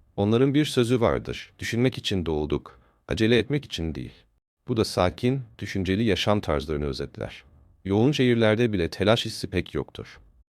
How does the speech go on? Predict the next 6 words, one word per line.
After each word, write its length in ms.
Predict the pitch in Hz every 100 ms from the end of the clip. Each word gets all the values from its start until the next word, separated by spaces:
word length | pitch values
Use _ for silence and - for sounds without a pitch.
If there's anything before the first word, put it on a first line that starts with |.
| _ 113
Macarlar 460 | 107 117 113 127
gösterişli 580 | 110 95 - 95 87 107
olmayabilir 640 | 101 92 87 78 104 170 -
ama 320 | 90 82 73 - -
sessizce 720 | - 110 - 127 104 110 95
naziktirler 800 | 80 73 - 69 64 73 120